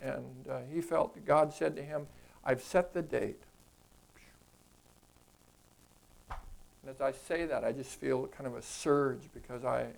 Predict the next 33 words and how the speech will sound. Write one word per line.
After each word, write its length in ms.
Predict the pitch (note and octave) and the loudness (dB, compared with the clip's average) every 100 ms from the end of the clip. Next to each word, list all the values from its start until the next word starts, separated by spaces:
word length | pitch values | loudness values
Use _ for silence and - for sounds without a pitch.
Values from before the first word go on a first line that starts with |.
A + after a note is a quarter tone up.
| - | -10
uh, 140 | A#2 - B2+ - - - - - - _ - - | -12 -10 -18 -20 -20 -20 -20 -20 -20 _ -20 -8
I 60 | B2 | -8
talk 300 | - D3 C#3+ | 4 4 6
about 200 | D3 C3+ | 2 -2
it 140 | - | -2
differently 480 | C3+ F3+ - - A#2+ | -6 -6 -8 -10 -10
now, 240 | A2 - - - | -10 -10 -12 -18
because 260 | - C3 | -18 -8
I 80 | C#3 | -8
talk 240 | - D3+ C#3+ | -2 0 2
about 240 | C#3 C3 | 6 4
it 100 | B2+ | 4
as 140 | C3+ | -4
one 260 | C#3 C#3+ C#3 | -2 2 2
who 180 | C3 B2 | 0 -4
is 100 | - | -6
preparing 580 | - C3 - C3 C3 A#2+ | -6 -6 -2 0 0 -2
to 200 | - - | -8 -2
enter 280 | B2 A#2 A2+ | -4 -4 -4
into 380 | C3+ B2+ B2 | 0 -2 -2
this 260 | - A#2 - | -6 -6 -8
work 640 | - A#2+ B2 C#3 C#3+ - - | -10 -6 0 4 4 4 -6
of 240 | - - | -18 -18
God. 80 | - - - - - B1 A#1+ - - - - _ - - - - - - - - _ - - | -18 -18 -20 -20 -20 -20 -20 -20 -20 -20 -20 _ -20 -20 -20 -20 -20 -20 -20 -20 _ -20 -20
So 520 | - E3 D3 C#3 C3+ - - - - | -2 8 8 8 4 -4 -20 -20 -14
then, 400 | D3 E3 F3+ F3 | 6 10 10 8
uh, 280 | D#3+ D3+ C#3+ | 8 10 8
F-, 180 | D3 - - - - - | 6 -4 -14 -20 -20 -14
Fred 460 | - E3+ D#3+ D3+ - - | 10 12 12 12 0 -12
Tony 320 | - G#3 G#3+ D#3+ | 10 12 12 8
began 280 | B2+ B2+ | 2 0
sharing 640 | B2+ - E3+ D3+ D3 - C#3+ | -2 4 8 8 6 0 -2
with 200 | C#3+ - | -2 -2